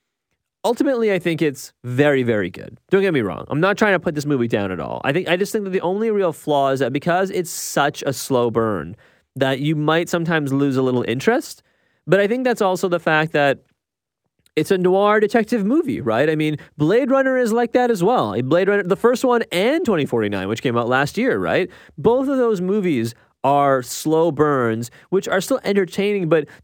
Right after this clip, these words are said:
as much as I love them, they can be a little boring sometimes. And I think Destroyer is kind of in that same vein, but I think because it is,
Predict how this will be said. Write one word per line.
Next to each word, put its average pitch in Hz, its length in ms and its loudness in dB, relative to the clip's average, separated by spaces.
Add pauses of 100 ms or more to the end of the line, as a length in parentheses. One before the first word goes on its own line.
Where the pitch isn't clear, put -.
(140)
as 175 180 2
much 214 140 0
as 220 140 2
I 190 80 4
love 147 400 2
them, 113 420 -2
they 139 240 -2
can 175 220 -2
be 185 240 -2
a 220 80 0
little 190 200 0
boring 214 400 0
sometimes. 92 520 -6
And 147 80 2
I 151 80 0
think 208 320 -4 (220)
Destroyer 165 760 0 (960)
is 202 300 2
kind 170 500 0
of 175 140 0
in 165 140 -2
that 147 160 2
same 143 260 0
vein, 131 320 0
but 175 80 2
I 165 80 0
think 196 260 -4
because 160 380 0
it 147 80 2
is, 170 260 0